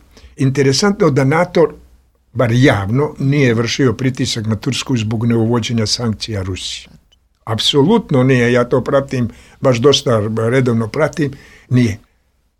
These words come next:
A Evropska unija u najnovijem izveštaju, baš sam i pisao nešto, ovaj, o tome, je jako, i to je isturila u prvi plan, zašto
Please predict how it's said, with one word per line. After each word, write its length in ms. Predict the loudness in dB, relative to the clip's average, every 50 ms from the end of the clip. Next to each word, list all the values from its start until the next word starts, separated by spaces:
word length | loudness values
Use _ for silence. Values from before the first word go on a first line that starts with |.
| _ -4
A 80 | -4 -2 2
Evropska 480 | 2 2 4 4 2 2 0 0 0 2
unija 320 | 2 2 2 2 2 2 2
u 80 | 2 2
najnovijem 500 | 2 2 2 2 2 2 2 2 2 2
izveštaju, 640 | 2 2 2 0 -2 0 0 0 2 2 2 0 2
baš 240 | 0 0 0 0
sam 140 | -2 -2 0
i 100 | -2 -2
pisao 400 | -2 -2 -2 -2 -2 -2 -2 -2
nešto, 340 | -2 -2 -4 -6 -8 -8 -8
ovaj, 440 | -6 -6 -6 -4 -4 -6 -6 -6 -6
o 60 | -6
tome, 400 | -6 -4 -4 -2 -2 -2 -2 -4 -10 -20 _ _ _ _ _ _ _ _ _ -4
je 540 | -2 0 2 2 2 2 2 2 0 -2 -8 _ _ _ -14
jako, 520 | -6 0 2 2 2 2 -2 -6 -6 -4 -4
i 140 | -4 -2
to 80 | 0 0
je 120 | 0 0 -2 -6 -12 _ -8
isturila 520 | -6 -6 -4 -2 -2 0 2 2 2 2
u 140 | 2 2 0
prvi 400 | 0 2 2 4 4 4 0 0
plan, 360 | -2 -2 -2 -2 -2 -2 -4 -6 -10
zašto 540 | -8 -6 -4 -4 -4 -2 -2 -2 -2 -2